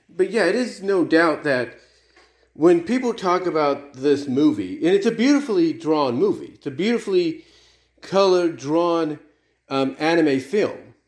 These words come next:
It really is. You gotta see that for yourself. But, you know, but the thing is, when people talk about this film,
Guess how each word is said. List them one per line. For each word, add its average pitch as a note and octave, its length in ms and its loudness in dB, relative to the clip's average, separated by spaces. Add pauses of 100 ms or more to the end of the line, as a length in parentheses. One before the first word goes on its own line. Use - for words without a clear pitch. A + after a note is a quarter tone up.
(320)
It C#3 140 -6
really E3+ 320 4
is. - 440 -4 (100)
You A#2+ 80 -10
gotta E3 180 0
see E3 180 -2
that B2 140 -4
for A#2 120 -6
yourself. - 640 -6 (1200)
But, D3+ 500 0 (1400)
you D3 120 4
know, D3 380 4 (1800)
but D#3 340 0
the C#3+ 80 -6
thing E3 300 4
is, E3+ 400 0 (680)
when D#3 160 -2
people G3+ 260 -2
talk F3+ 320 0
about D3 300 -2
this C3 180 -6
film, D3 560 -2